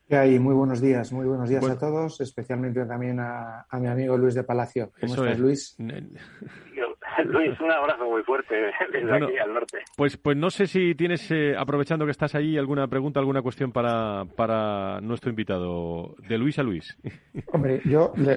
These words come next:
Speaker 1: o sea, yo le, le, o sea, un-, una de las cosas que me parece más importantes de lo que ha dicho es que es una, esta prueba diagnóstica que es, que se hace uno es para, para consumo personal. De manera que si es negativo lo puede, le vale, ¿no? Y si es positivo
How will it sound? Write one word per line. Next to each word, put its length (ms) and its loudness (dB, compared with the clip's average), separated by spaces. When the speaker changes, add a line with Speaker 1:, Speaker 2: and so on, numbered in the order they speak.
Speaker 1:
o 60 2
sea, 340 2
yo 120 0
le, 380 0
le, 360 0
o 40 -20
sea, 200 -10
un-, 240 -2
una 300 2
de 60 6
las 140 4
cosas 220 2
que 60 2
me 100 2
parece 180 0
más 140 0
importantes 460 0
de 60 2
lo 100 2
que 80 0
ha 60 2
dicho 280 0
es 100 -6
que 120 -2
es 100 -6
una, 420 -6
esta 220 -4
prueba 260 2
diagnóstica 540 -2
que 60 -2
es, 220 -8
que 140 -6
se 160 0
hace 260 4
uno 300 2
es 140 -10
para, 340 -2
para 160 -4
consumo 400 -2
personal. 500 -2
De 120 4
manera 420 2
que 360 2
si 240 -4
es 160 -2
negativo 500 -2
lo 160 -4
puede, 840 -2
le 140 0
vale, 420 0
¿no? 160 -6
Y 40 0
si 200 -2
es 100 0
positivo 680 0